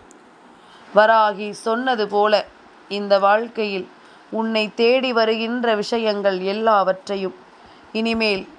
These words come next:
என் குழந்தை நீ நிச்சயமாக நிறைவாக ஏற்றுக்கொள்ளத்தான் போகிறாய் என்பதனை நீ மறந்து விடாதே.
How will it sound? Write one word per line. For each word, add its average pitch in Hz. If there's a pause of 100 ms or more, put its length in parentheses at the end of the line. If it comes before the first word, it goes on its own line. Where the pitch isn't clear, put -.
(140)
என் 208
குழந்தை 226 (340)
நீ 196
நிச்சயமாக 196 (380)
நிறைவாக 190 (200)
ஏற்றுக்கொள்ளத்தான் 185
போகிறாய் 196
என்பதனை 180 (640)
நீ 202 (180)
மறந்து 208
விடாதே. 170